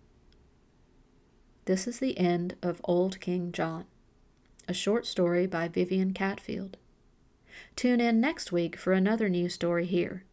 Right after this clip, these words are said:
on the Haunted Muse podcast. Until then,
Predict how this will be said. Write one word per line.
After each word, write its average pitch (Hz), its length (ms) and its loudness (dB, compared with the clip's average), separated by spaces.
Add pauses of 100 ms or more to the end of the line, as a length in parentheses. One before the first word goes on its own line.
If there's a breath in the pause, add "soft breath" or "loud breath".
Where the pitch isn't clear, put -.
(240)
on 185 100 2
the 180 80 0
Haunted 190 380 -2
Muse 180 280 0
podcast. 208 760 -6 (800)
Until 196 340 0
then, 180 400 -2